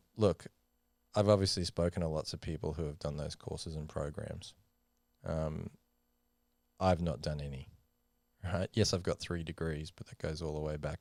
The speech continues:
to, you know, <laughs> early in my career. That was in finance and investment, investment analysis and technical analysis and that kind of stuff, right? So yeah, I still like analyzing investments. I'm still, I'm still a nerd in that sense.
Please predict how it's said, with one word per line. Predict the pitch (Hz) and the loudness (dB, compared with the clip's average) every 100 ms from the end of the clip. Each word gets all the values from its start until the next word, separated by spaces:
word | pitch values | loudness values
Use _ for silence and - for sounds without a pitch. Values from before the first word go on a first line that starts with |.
| - | -6
to, | 80 80 78 - | -4 -4 -6 -8
you | 87 82 | -10 -6
know, | 80 | -6
<laughs> | - | -2
early | 90 85 101 | 0 2 0
in | 92 92 | 0 0
my | 90 85 | 0 -2
career. | - 90 87 82 | -2 -2 0 0
That | 76 | -2
was | 85 | -2
in | 87 | -4
finance | - 82 82 85 - | -4 -4 -2 -2 -2
and | 85 | -4
investment, | 80 85 - 80 | -2 -4 -4 -6
investment | 80 82 82 82 80 | -6 -6 -6 -6 -6
analysis | 80 80 80 - 80 | -4 -6 -6 -8 -10
and | 80 80 - - - - - | -10 -12 -14 -20 -20 -20 -10
technical | - - - - 73 | 0 2 2 -4 -4
analysis | 76 73 80 - 78 | -4 -4 -6 -6 -6
and | 85 | -6
that | - | -10
kind | - - | -10 -12
of | - | -8
stuff, | - - - | -6 -8 -4
right? | 85 - _ _ _ _ _ _ _ _ _ _ | -2 -2 _ _ _ _ _ _ _ _ _ _
So | - | -2
yeah, | 92 76 | 0 2
I | |
still | - 76 | 0 -2
like | 62 53 - | -4 -4 -6
analyzing | - - - - - | -8 -6 -8 -8 -10
investments. | - 92 - - - - | -8 -8 -8 -10 -10 -10
I'm | 76 | -10
still, | - - 73 - - - _ _ _ _ - | -8 -6 -6 -10 -18 -20 _ _ _ _ -12
I'm | 101 | -6
still | - 92 | -2 0
a | 82 | 0
nerd | 82 85 | 2 2
in | 85 | 2
that | 85 - | 0 0
sense. | 107 107 - | 4 4 2